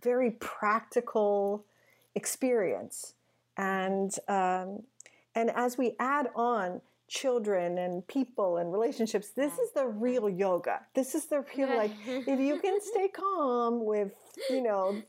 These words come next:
Speaker 1: three kids freaking out or whatever it is, you know what I mean? Like, you can stay calm in your life there, in traffic, whatever.
Speaker 2: Right.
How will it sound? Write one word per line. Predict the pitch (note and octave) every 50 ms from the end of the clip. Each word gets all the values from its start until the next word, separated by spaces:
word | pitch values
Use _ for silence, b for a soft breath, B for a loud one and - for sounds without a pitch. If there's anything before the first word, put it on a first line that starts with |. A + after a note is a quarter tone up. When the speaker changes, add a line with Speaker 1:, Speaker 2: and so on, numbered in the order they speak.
| _ _ _
Speaker 1:
three | B3+ B3+ C4 C#4 D#4+ G4 G#4 G4 -
kids | G#4 F4+ E4+ E4 D#4+ F4 - -
freaking | D4 D4 E4 E4+ - F4+ F4+
out | D#4+ C4 A#3+ A3+
or | A3+
whatever | A3 C4 D#4 D#4 C#4 C4
it | B3 A#3
is, | G#3+ F3 E3 F#3 F#3
you | A#3 C4+
know | C4+ C4
what | C4+ C4
I | C4
mean? | C4 B3 B3 C4+
Like, | C4 C4 A#3+
you | A#3+ C#4 D#4+ E4
can | A4 G#4 G4+
stay | - - F#4+ F4+
calm | - - D#4 D4+ C#4
in | C4 B3
your | A#3+ B3
life | A3+ G#3+ G#3+ G#3+ G#3+
there, | - G3+ F3+ F3
in | E3+ F3+
traffic, | G3+ - C4 A3+ - - E3+ E3
whatever. | F#3 F#3+ G#3+ G#3 F#3+ E3+ D4
Speaker 2:
Right. | C#4+ C#4+ C#4+ C#4 C4+ B3+ B3+